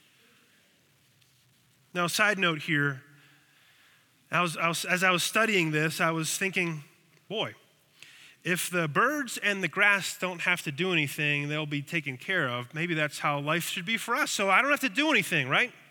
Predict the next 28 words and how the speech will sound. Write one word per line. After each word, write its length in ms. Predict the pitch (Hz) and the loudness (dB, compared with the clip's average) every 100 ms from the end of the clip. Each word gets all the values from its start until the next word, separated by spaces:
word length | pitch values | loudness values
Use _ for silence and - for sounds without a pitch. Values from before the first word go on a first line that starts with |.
| _ - - - - - _ _ _ _ _ _ _ _ 147 | _ -20 -20 -20 -20 -20 _ _ _ _ _ _ _ _ -6
Okay, 240 | 160 127 | -2 0
that's 300 | 156 175 - | 0 -4 -6
wrong. 480 | 156 170 131 165 196 - _ _ _ _ _ _ _ _ _ _ _ _ _ _ _ _ - | -2 -2 0 -4 -8 -16 _ _ _ _ _ _ _ _ _ _ _ _ _ _ _ _ 0
And 80 | 165 | 2
that's 220 | 196 165 | 2 2
not 240 | 220 262 | 2 2
the 80 | 214 | 0
point 320 | 156 214 190 | -4 -2 -2
that 120 | 165 | -2
Jesus 320 | 151 185 147 151 | -2 -2 -2 -6
is 40 | |
bringing 380 | 139 175 156 143 | -2 -2 0 -2
across. 580 | 131 - 156 127 160 156 | -2 -2 0 0 -2 -2
You 160 | 202 | 0
see, 200 | - 240 | 0 0
birds 520 | 180 208 233 226 190 | 2 4 6 4 4
are 120 | 180 175 | 0 2
always 460 | 208 220 190 165 | 2 2 2 0
busy, 320 | 139 240 151 | 0 0 2
right? 280 | 139 139 175 | 2 2 0
They're 120 | 175 | 2
always 320 | 196 208 208 143 | 0 0 -4 -4
doing 300 | 185 185 160 | -2 0 -2
things. 360 | 165 170 180 | -2 -2 0
They're 80 | 175 | -2
using 440 | 170 214 180 208 | 0 -2 -2 -2
their 140 | 185 165 | -2 0
God-given 720 | 165 175 180 165 180 180 165 | 2 4 2 0 -2 0 -2